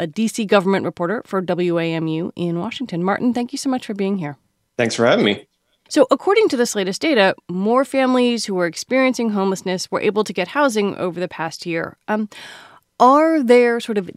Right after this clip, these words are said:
Speaker 1: D C specific things that might account for that?
Speaker 2: Yeah, over the last six years or so, our mayor, Mayor Muriel Bowser, made a commitment to basically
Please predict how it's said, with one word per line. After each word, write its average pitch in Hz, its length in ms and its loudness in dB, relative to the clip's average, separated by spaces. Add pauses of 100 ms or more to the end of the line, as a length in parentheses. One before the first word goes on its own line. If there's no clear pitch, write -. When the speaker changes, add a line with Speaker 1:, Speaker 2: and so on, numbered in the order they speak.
(160)
Speaker 1:
D 262 300 0
C 240 320 -6
specific - 720 -4
things 165 760 -2
that 180 260 2
might 180 280 0
account 180 340 -4
for 160 80 -6
that? - 240 -10 (640)
Speaker 2:
Yeah, 214 220 6
over 196 180 4
the 202 120 2
last 220 260 2
six - 240 -8
years 135 220 -4
or 131 60 -6
so, 127 300 -2
our 131 140 -4
mayor, 123 380 -4
Mayor 117 260 -8
Muriel 117 320 -6
Bowser, 117 500 -2
made 131 260 2
a 120 40 0
commitment 120 840 -2
to 117 500 4
basically 123 720 0